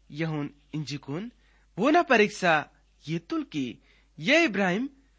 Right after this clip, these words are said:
बोल इतुल हुड़ा, अन्ना इगा आंदन। इदे ना मतलब आंद की परमेश्वर इब्राहिम ता विश्वास ता जांच किसी रहे मासी तुल प्रेष होता।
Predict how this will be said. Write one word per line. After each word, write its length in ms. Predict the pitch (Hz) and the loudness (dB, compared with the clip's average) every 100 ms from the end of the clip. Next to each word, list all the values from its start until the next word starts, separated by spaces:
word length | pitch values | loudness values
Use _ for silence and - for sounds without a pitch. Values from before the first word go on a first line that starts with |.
| _ _ | _ _
बोल 280 | 156 196 202 | 0 2 2
इतुल 420 | 247 - 175 127 - _ _ | -2 -2 -2 -2 -6 _ _
हुड़ा, 280 | 165 156 139 226 _ _ _ _ _ - | -6 -2 -2 -4 _ _ _ _ _ -2
अन्ना 260 | 254 302 339 | 0 2 2
इगा 320 | 220 170 156 135 - _ _ - | 2 4 4 2 -8 _ _ -14
आंदन। 340 | 156 196 113 _ _ _ _ _ _ 165 | -12 -12 -16 _ _ _ _ _ _ -2
इदे 240 | 208 339 | 2 4
ना 80 | 339 | 4
मतलब 500 | 233 208 190 175 165 _ 147 | 4 2 4 2 0 _ -4
आंद 240 | 196 262 | -2 -2
की 200 | - 143 127 113 _ _ _ - | -4 -4 -4 -8 _ _ _ -2
परमेश्वर 720 | 196 302 294 220 202 269 269 _ _ _ _ 160 | 2 2 0 2 2 2 -2 _ _ _ _ -2
इब्राहिम 460 | 170 160 196 277 | -2 0 0 0
ता 200 | 269 135 113 101 _ _ _ 190 | 2 0 0 -6 _ _ _ -4
विश्वास 500 | 202 - 240 294 - | -4 2 2 2 0
ता 120 | 170 139 - 131 | -2 -2 -4 -6
जांच 400 | 160 143 135 - | -2 0 -2 -8
किसी 380 | 147 - 143 127 - _ _ _ - | -16 -10 -8 -8 -10 _ _ _ -8
रहे 360 | 151 160 139 117 _ _ 123 | -4 -4 -4 -8 _ _ -14
मासी 260 | 151 - | -12 -12
तुल 300 | - - 156 - _ _ _ - | -16 -16 -18 -20 _ _ _ -12
प्रेष 280 | 139 135 - | -10 -10 -14
होता। 320 | - 117 208 | -16 -14 -16